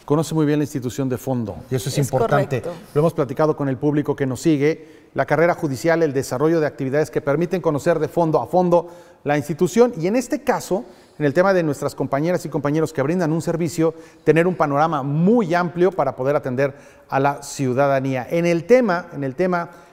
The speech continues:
Speaker 1: que nos atañe hoy con nuestra compañera mediadora, vamos a hablar de algo que le hemos dado a conocer y que ha tenido un auge importante ahora con la gestión de la doctora Mariela Ponce Villa,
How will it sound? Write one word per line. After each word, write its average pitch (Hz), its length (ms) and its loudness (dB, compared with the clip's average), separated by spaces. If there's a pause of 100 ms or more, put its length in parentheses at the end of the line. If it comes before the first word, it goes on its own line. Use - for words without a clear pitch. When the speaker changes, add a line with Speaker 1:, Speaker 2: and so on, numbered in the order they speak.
(160)
Speaker 1:
que 143 200 2
nos 135 280 -2
atañe 165 300 0
hoy 151 200 4
con 135 240 -4
nuestra 120 220 -8
compañera 135 340 -2
mediadora, 139 460 0 (340)
vamos 240 340 2
a 233 40 -2
hablar 175 480 0
de 151 720 0
algo 214 200 0
que - 60 -2
le 180 60 4
hemos 190 140 2
dado 196 120 4
a 196 80 -2
conocer 156 680 0 (440)
y 139 200 -4
que 165 120 0
ha 160 140 2
tenido 165 300 2
un 165 160 0
auge 156 200 -2
importante 147 540 -2
ahora 139 420 0 (280)
con 139 160 0
la 131 80 0
gestión 156 280 -2
de 160 80 2
la 143 120 4
doctora 147 280 0
Mariela 143 380 0
Ponce 147 300 -2
Villa, 135 380 0